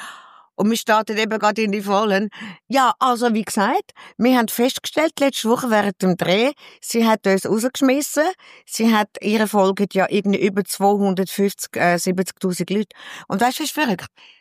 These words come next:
Da habe ich also mit der norwegischen, mit der norwegischen Journalistin von Dagbladet geredet gehabt.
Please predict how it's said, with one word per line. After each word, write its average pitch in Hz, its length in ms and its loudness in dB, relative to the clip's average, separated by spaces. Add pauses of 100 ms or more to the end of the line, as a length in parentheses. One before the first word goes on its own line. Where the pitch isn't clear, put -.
(100)
Da 240 140 2
habe 240 100 4
ich 247 60 4
also 233 120 0
mit 226 240 2
der 202 160 2
norwegischen, 202 1120 2
mit 190 160 -2
der 190 60 0
norwegischen 190 600 0
Journalistin 190 800 0
von 175 380 0
Dagbladet 208 880 0 (260)
geredet - 460 -8
gehabt. 247 320 -4